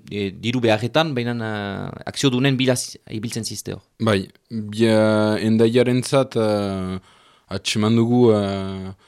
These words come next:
Speaker 2: akziodun kopuru, eh, akziodun kopurua,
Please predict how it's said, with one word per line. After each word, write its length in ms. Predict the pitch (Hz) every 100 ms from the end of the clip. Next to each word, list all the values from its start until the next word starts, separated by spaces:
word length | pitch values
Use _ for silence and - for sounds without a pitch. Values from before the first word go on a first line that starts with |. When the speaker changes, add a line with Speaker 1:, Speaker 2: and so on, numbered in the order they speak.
| _
Speaker 2:
akziodun 500 | 101 - - 110 113
kopuru, 440 | - 101 107 107 107 98
eh, 520 | 95 92 92 92 92 98 - -
akziodun 520 | 98 - - 107 110
kopurua, 560 | 98 95 101 107 127